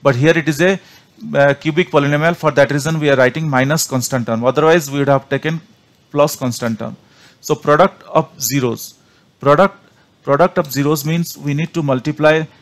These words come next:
uh, we need to multiply alpha into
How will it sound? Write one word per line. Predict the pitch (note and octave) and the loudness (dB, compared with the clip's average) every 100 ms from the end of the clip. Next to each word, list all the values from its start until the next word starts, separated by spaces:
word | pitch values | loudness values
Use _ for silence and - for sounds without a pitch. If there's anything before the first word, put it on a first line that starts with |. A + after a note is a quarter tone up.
| _ _ - | _ _ -16
uh, | - _ _ _ _ - | -16 _ _ _ _ -6
we | D3+ | -4
need | D#3 E3 | -4 -4
to | C#3 | -2
multiply | C3 C#3+ D3 D3+ D#3+ | -2 -2 2 2 2
alpha | - C#3 C3+ - D#3 D#3+ - | 2 0 0 0 2 2 -2
into | C#3 C3 D3 C#3+ C#3+ | -6 -6 -6 -8 -8